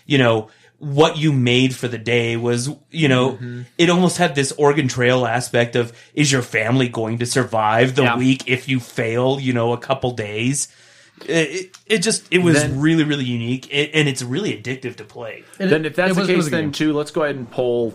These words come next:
Speaker 2: Prison Architect from my list.
Speaker 3: Okay.
Speaker 2: So Prison Architect itself, it was an honorable mention, mostly in the fact that it was a, essentially prison tycoon.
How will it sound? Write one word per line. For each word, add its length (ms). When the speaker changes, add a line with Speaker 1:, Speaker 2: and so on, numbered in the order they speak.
Speaker 2:
Prison 340
Architect 480
from 160
my 160
list. 380
Speaker 3:
Okay. 160
Speaker 2:
So 160
Prison 300
Architect 380
itself, 420
it 120
was 220
an 80
honorable 320
mention, 460
mostly 300
in 40
the 80
fact 320
that 260
it 300
was 680
a, 260
essentially 360
prison 320
tycoon. 440